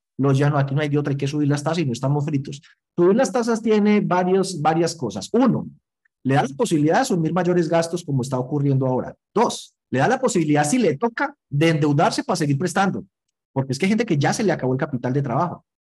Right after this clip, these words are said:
Y cuando usted va al banco, uno estaba feliz antes, "Ay, sí, D T F más cinco". Así estaban las tasas, "D T F más cinco".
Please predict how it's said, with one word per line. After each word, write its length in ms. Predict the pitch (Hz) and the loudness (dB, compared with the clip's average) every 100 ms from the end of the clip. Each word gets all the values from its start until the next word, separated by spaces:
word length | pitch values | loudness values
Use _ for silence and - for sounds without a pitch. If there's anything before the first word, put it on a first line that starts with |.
| - | -10
Y 80 | 120 | -4
cuando 220 | 127 135 | 0 0
usted 180 | 135 175 | 2 2
va 80 | 220 | 4
al 80 | |
banco, 520 | 208 202 196 208 208 - _ | 4 2 2 0 -2 -6 _
uno 140 | 135 | -2
estaba 260 | 180 220 220 | 0 2 2
feliz 340 | 220 139 151 180 | 2 2 2 2
antes, 360 | 208 214 139 | 0 0 0
"Ay, 220 | 165 262 | 0 0
sí, 300 | 233 - 233 214 | 0 0 -2 2
D 180 | 175 | 0
T 280 | 196 226 226 | 2 2 4
F 180 | 220 220 | 2 0
más 200 | 190 139 | 0 2
cinco". 380 | 208 196 202 - _ _ _ | 2 0 -2 -10 _ _ _
Así 280 | - 120 185 | -6 -4 -2
estaban 240 | 185 196 | 2 2
las 140 | 156 - | 2 0
tasas, 340 | 135 - - | -2 -2 -4
"D 100 | 151 | -2
T 160 | - 220 | 0 0
F 160 | 220 | 0
más 220 | 262 156 | -2 0
cinco". 320 | 165 127 - | 0 -2 -4